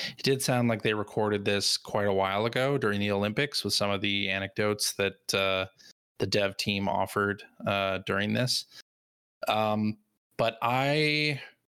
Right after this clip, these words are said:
I thought it was a great episode. The best thing, the best news out of that for me was that Joe Neate talked about um, they're pl-, pre-planning for upcoming seasons, and as of the recording of that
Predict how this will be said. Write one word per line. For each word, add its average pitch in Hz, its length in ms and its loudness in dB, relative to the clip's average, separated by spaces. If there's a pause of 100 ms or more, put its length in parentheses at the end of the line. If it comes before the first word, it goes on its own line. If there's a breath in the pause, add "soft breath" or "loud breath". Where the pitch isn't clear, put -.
(200)
I 131 80 2
thought 175 160 2
it 170 40 2
was 151 120 2
a 135 40 -2
great 151 220 2
episode. 156 640 2
The 123 100 0
best 131 600 -2
thing, 139 480 0
the 123 60 0
best 135 260 -2
news 135 200 2
out 123 140 2
of 120 60 2
that 120 420 0
for 120 160 0
me 135 420 2
was 113 540 0
that - 180 -2
Joe 117 220 2
Neate 113 300 0
talked 113 320 -2
about 107 520 0 (640 loud breath)
um, 104 460 0
they're 107 140 0
pl-, - 340 -6 (260)
pre-planning 120 720 0
for 110 280 0
upcoming 107 420 -2
seasons, 117 640 0
and 104 360 0 (120)
as 110 240 -2
of 107 200 0
the 110 140 0 (100)
recording 107 420 -2
of 101 80 0
that 101 160 0